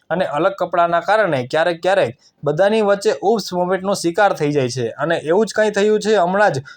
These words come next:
પુષ્પા ફિલ્મ રિલીઝ થયું છે અલ્લુ અર્જુનની, તેની સાથે જોવા મળેલી સાઉથ સ્ટાર રશ્મિકા મંદાના સાથે.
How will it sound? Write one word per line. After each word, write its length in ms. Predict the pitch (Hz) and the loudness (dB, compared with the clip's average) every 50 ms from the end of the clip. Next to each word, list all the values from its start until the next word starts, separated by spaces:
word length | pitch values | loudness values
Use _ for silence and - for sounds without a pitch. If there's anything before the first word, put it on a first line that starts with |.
| _ _ _ _ | _ _ _ _
પુષ્પા 340 | - 202 190 - - 233 240 | -4 -4 -4 0 0 2 2
ફિલ્મ 300 | - - 226 226 220 214 | 2 2 0 0 2 2
રિલીઝ 320 | 190 196 208 208 185 - - | 0 0 0 0 0 0 0
થયું 200 | 202 208 208 190 | 0 0 0 0
છે 260 | 185 214 208 208 185 | 2 2 2 4 4
અલ્લુ 220 | 175 175 180 185 | 2 2 2 2
અર્જુનની, 520 | 185 185 175 165 180 185 190 190 196 196 190 | 2 0 0 0 -2 -2 -2 0 0 -2 -2
તેની 260 | 175 175 170 180 175 | -2 -4 -4 -4 -2
સાથે 280 | - 180 165 170 170 | -2 0 0 0 -2
જોવા 220 | 151 147 151 170 170 | 0 2 2 2 2
મળેલી 480 | 165 165 170 185 180 175 160 135 120 - - - _ _ | 2 2 2 2 2 2 0 -2 -4 -6 -12 -20 _ _
સાઉથ 340 | - - - 170 196 214 208 | -6 -2 0 2 2 2 0
સ્ટાર 320 | - - - 202 190 196 | -4 -4 0 0 2 2
રશ્મિકા 440 | 170 170 160 165 180 180 175 180 175 | 2 0 -2 -2 -2 -2 0 2 2
મંદાના 400 | 160 156 156 160 165 160 156 147 | 2 0 0 0 0 0 2 0
સાથે. 420 | 131 127 131 123 123 - 120 113 | 0 -2 -4 -6 -6 -10 -14 -18